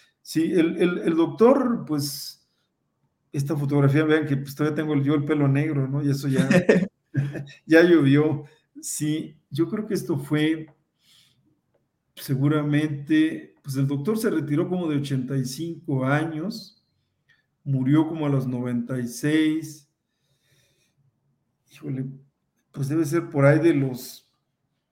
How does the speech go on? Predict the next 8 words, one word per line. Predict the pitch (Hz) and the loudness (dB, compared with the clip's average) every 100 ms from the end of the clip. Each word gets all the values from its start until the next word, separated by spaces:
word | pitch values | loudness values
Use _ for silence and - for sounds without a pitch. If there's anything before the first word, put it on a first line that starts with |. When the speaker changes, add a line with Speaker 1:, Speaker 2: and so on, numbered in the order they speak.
| _ _ _ - | _ _ _ -6
Speaker 1:
noventa | 143 139 127 120 123 | 0 2 2 -2 -4
y | 110 | -6
tantos, | - 123 143 - 170 | -8 -4 -4 -4 -4
yo | 139 139 | -4 -4
creo, | 143 | -4
esta | 143 143 | -4 -6
fotografía, | 135 135 139 131 120 143 139 127 | -6 -4 -4 -4 -2 4 4 4
¿no? | 110 131 - | -2 -8 -14